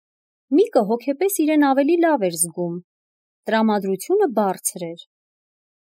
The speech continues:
Նա լուսամուտից մի հայացք գցեց սենյակի մեջ։ Կինը, վերմակը կզակին քաշած, պառկել էր բազմոցի վրա։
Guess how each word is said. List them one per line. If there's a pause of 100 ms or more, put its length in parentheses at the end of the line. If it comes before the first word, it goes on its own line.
(120)
Նա
լուսամուտից
մի
հայացք
գցեց
սենյակի
մեջ։ (960)
Կինը, (460)
վերմակը
կզակին
քաշած,
պառկել
էր
բազմոցի
վրա։